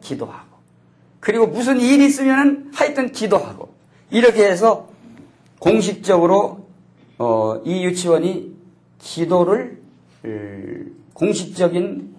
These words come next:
기도가 삼백 회. 거의 불신자 아이들이 반 이상이 저희 교회는 되는데,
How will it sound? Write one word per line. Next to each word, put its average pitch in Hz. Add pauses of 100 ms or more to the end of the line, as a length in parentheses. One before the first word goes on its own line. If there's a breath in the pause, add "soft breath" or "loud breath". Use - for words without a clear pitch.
(120)
기도가 147 (500)
삼백 196
회. - (1300)
거의 202
불신자 208
아이들이 180
반 196
이상이 170
저희 156
교회는 135
되는데, 131